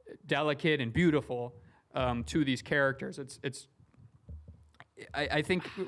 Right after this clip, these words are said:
for so many, in so many ways, it, it doesn't allow you to put this specific meaning onto it and acts as effectively,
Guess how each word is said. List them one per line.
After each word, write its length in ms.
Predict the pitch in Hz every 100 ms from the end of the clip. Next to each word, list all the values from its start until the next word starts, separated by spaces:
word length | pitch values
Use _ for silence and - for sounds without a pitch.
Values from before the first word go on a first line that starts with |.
| -
for 160 | - 175
so 220 | - 202
many, 220 | 190 170
in 120 | 151 151
so 180 | - 196
many 160 | 180
ways, 420 | 135 117 135 143
it, 360 | 143 151 - - - - _ _ _ _ _ _ _ _ _ _
it 120 | 147
doesn't 440 | 143 151 151 131 117 - _ _ - - - - _ _
allow 360 | 147 139 143 160
you 200 | 151 156
to 160 | -
put 360 | 135 - 156 143
this 160 | 135 131
specific 600 | - - 156 139 131 131
meaning 380 | 135 143 123 127
onto 520 | 139 139 123 - 117
it 180 | 117 - - -
and 120 | 139
acts 320 | 131 135 -
as 480 | 131 120 117 - - _ _
effectively, 800 | 147 131 131 131 127 127 127 123